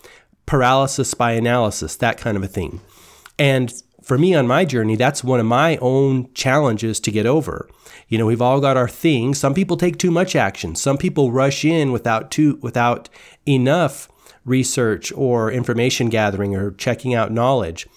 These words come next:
And that can be just a detrimental, can't it? So I think for each of us, we kind of have to be aware of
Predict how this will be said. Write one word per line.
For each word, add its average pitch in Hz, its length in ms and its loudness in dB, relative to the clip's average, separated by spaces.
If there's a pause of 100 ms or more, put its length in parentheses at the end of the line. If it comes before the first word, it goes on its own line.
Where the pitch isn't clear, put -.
(240)
And 143 140 0
that 180 120 2
can 208 100 0
be 185 80 2
just 151 220 -2
a 135 40 -2
detrimental, 127 640 -2
can't 117 320 -4
it? - 120 -10 (800)
So - 160 -2
I 135 60 2
think 175 220 0
for - 180 -4
each 160 220 -2
of 123 80 0
us, 117 160 -2
we 123 80 -6
kind 135 220 -2
of 123 60 -4
have 127 200 -2
to 123 60 -6
be 117 160 -2
aware 113 540 0 (400)
of 123 420 0